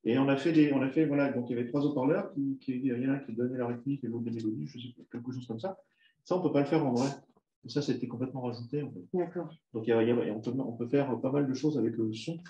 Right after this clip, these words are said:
Speaker 1: euh, qui ne sont pas possibles. Et je pense que le fait de pouvoir stopper pendant, euh, et, et faire pause,
Speaker 2: Mhm.
Speaker 1: on peut pas faire ça dans un musée, hein.
Speaker 2: Mhm.
Speaker 1: On peut pas faire pause, revenir dans une heure parce qu'il y a le
Speaker 2: Ouais.
Speaker 1: téléphone qui sonne.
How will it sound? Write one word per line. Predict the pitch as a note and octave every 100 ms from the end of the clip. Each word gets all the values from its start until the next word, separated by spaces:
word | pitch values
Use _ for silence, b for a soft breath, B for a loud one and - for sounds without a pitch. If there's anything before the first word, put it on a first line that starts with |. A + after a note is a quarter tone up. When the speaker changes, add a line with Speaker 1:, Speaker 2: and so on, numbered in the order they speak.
| B B _ -
Speaker 1:
euh, | G2+ B2 A2+
qui | A#2
ne | -
sont | A#2+
pas | B2 C3+
possibles. | C3+ A#2+ - D3 A2+ - _ _ _ -
Et |
je | B2+
pense | G3 -
que |
le | D#3+
fait | - G#3
de | B2
pouvoir | A2 A2+ A2+
stopper | - - - F#3 E3 E3 D#3+ - _ _ _ _
pendant, | G2+ A2 A2+ A2 F#2+
euh, | F2 D2+
et, | A2+ -
et | -
faire | - C3
pause, | - D#3+ D3+ - - _
Speaker 2:
Mhm. | G3 F#3
Speaker 1:
on | A#2
peut | D3
pas | G3
faire | G3 F#3+
ça | E3+
dans | C#3 B2
un |
musée, | B2+ B2 A#2+
hein. | B2+ - _ - A#2+ -
Speaker 2:
Mhm. | G3+ F#3+
Speaker 1:
On |
peut | C3+
pas | D3+
faire | D#3 D#3
pause, | F3 F#3
revenir | C#3+ C#3 C3+
dans | B2
une | B2+ D3
heure | E3+
parce | D3+ -
qu'il | -
y |
a |
le | F#3
Speaker 2:
Ouais. | C3
Speaker 1:
téléphone | C3+ -
qui | -
sonne. | C#3+ A#2+